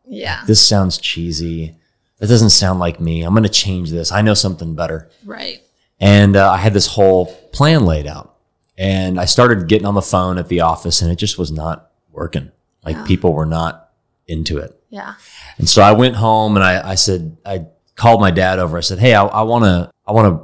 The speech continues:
Speaker 2: like, role play this with you. I wanna run through this script." So he sits down, and I opened it up and started reading it. And he said, "Son, what is,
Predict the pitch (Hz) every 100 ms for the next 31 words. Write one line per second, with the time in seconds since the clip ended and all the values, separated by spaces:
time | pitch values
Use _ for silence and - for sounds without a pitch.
0 | - - - 147 202 - 87 80 - -
1 | - 80 95 107 95 98 107 107 107 110
2 | 92 87 - - 98 - - _ _ _
3 | _ _ _ _ _ _ _ - 104 98
4 | 117 - - 92 92 92 92 87 92 101
5 | 95 87 82 82 - 85 80 - 87 82
6 | 90 120 107 82 87 85 90 80 - 117
7 | 104 98 143 185 131 - -